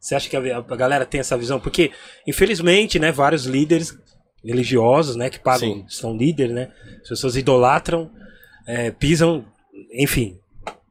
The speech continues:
Speaker 1: tem um, um his-, um histórico não muito bom, tá ligado?
Speaker 2: Sim, sim.
Speaker 1: Isso
Speaker 2: É,
Speaker 1: não acaba generalizando pras pessoas que,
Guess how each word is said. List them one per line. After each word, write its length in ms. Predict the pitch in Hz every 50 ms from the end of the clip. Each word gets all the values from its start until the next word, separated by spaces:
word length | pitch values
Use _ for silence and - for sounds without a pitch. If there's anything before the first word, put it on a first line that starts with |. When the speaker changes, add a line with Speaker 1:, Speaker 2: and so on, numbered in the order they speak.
| _ _ _
Speaker 1:
tem 240 | 135 135 151 160 160
um, 600 | 165 160 160 156 151 143 131 127 131 127 123 127 139
um 40 |
his-, 180 | 147 143 - - _
um 100 | - 135
histórico 420 | 151 - - - 147 165 175 - 165
não 100 | 151 160
muito 220 | 165 165 175 -
bom, 240 | 160 131 147 135 127 117
tá 100 | - 117
ligado? 260 | 110 117 123 131 120
Speaker 2:
Sim, 260 | - - 135 123 113 104 - - - - - - - - - -
sim. 240 | - - 127 113 104
Speaker 1:
Isso 420 | - - - 170 180 - - -
Speaker 2:
É, 20 |
Speaker 1:
não 80 | 226 208
acaba 360 | 202 185 180 - 190 185 196 170
generalizando 680 | 165 175 165 160 156 151 143 135 117 123 139 196 233
pras 160 | - 147 123
pessoas 480 | - - 120 - - 127 135 139 113 -
que, 240 | - - 113 101 101